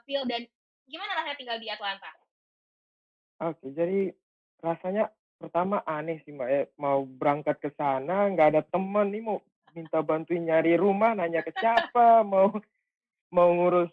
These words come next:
Speaker 2: eh, bank account, nanya ke siapa, jadi nggak ada teman. Jadi sampai pertama ke sana itu bener-bener dua minggu pertama itu kayaknya kemana-mana harus jalan kaki. Karena sampai sana baru tahu naik Uber di sana kan harus bayar pakai card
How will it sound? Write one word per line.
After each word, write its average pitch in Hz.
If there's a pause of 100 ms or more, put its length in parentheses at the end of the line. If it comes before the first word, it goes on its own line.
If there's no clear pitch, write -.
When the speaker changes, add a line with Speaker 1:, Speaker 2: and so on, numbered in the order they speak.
(100)
Speaker 2:
eh, 151 (140)
bank 165
account, 202
nanya 170
ke 170
siapa, 196
jadi 214
nggak 175
ada 170
teman. 180
Jadi - (340)
sampai 156 (120)
pertama 170
ke 180
sana 180
itu 214 (240)
bener-bener 180
dua 175
minggu 170
pertama 170
itu 196
kayaknya 180 (720)
kemana-mana 170
harus 170
jalan 165
kaki. 165
Karena 214 (320)
sampai 170
sana 220
baru 190
tahu 208
naik 180
Uber 180
di 180
sana 180
kan 247
harus 202 (160)
bayar 170
pakai 165
card 165